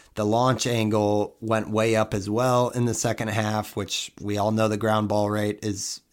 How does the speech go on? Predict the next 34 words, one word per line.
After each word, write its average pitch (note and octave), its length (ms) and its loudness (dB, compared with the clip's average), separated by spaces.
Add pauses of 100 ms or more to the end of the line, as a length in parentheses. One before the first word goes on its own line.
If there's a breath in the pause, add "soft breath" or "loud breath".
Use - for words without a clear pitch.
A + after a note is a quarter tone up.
(100)
is A2 180 -6
a, A2 120 -4 (340)
an C#3 100 4
issue A#2 320 2
for A2+ 180 -2
Soto. G#2+ 520 -2 (640 loud breath)
So B2 400 2
this A#2+ 360 0
is D3 380 0
another C#3 400 4
really B2 240 2
good A#2 140 0
example A#2 480 0
of, G#2+ 100 -2
like, G#2+ 360 0 (400 soft breath)
a A2 80 -4
guy A2+ 320 2
who's A2 420 0 (180)
almost C3 460 0
the G#2 120 0
hallmark, A2 760 0 (300)
uh, A2 200 0
of, G2+ 440 -2 (340)
you B2+ 140 -2
know, G#2 160 -2
plate C3+ 340 -2
discipline, G2+ 720 -2 (560 soft breath)
finally B2 640 2
at G#2 100 -2
some A#2+ 240 0
point G#2+ 300 -2
just G#2+ 180 -2
said, G#2 240 0
like, G2 320 -2